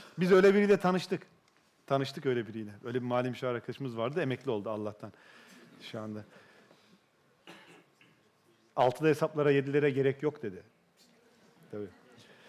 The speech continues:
Şimdi, e, aşağı yukarı bütün te-, niteliksel özellikler aynı. Yani işletmenin sürekliliği,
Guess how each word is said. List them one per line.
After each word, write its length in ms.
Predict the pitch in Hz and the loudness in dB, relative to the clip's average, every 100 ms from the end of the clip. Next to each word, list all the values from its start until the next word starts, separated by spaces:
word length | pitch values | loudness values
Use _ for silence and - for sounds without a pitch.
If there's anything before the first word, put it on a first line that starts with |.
| - - | -20 -4
Şimdi, 420 | - 302 285 - - - _ 180 | 2 6 6 4 -4 -20 _ 4
e, 380 | 175 180 180 - _ _ _ _ | 6 6 4 -2 _ _ _ _
aşağı 340 | 214 220 311 277 | 4 8 8 8
yukarı 300 | - 240 233 | 8 6 6
bütün 320 | - 277 247 - _ _ - | 4 4 2 -4 _ _ 4
te-, 520 | 220 196 190 185 170 - - | 8 10 10 8 2 -6 0
niteliksel 500 | 196 233 226 226 247 | 2 6 4 6 8
özellikler 540 | 185 180 165 170 269 | 8 8 6 6 8
aynı. 240 | 214 151 151 | 10 8 6
Yani 140 | 175 | 2
işletmenin 380 | 156 208 190 180 | 0 -2 0 0
sürekliliği, 680 | - 190 180 175 170 175 | 2 4 2 0 2 2